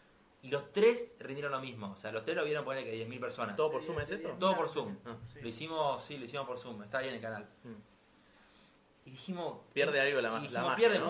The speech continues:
Speaker 1: mucho lo que hacemos nosotros, no, tampoco nos sentimos tan cómodos nosotros haciéndolo, eh, la edición, ¿viste? Es todo raro, ¿no?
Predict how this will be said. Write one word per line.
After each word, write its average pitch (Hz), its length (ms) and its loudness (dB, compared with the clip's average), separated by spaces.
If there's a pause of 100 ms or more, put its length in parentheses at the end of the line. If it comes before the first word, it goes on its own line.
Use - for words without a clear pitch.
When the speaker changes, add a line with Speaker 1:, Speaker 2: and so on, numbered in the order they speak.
Speaker 1:
mucho 165 380 4
lo 120 120 4
que 117 60 2
hacemos 170 260 -2
nosotros, 156 880 4
no, 156 120 0
tampoco 160 320 2
nos 151 80 0
sentimos 143 260 -8
tan 131 160 -4
cómodos 139 320 2
nosotros 117 340 -4
haciéndolo, 135 920 6 (260)
eh, 107 180 -6
la 110 140 -4
edición, 110 360 -2
¿viste? 151 140 -6
Es - 60 -14
todo 160 220 6
raro, 139 520 6 (200)
¿no? 135 100 -14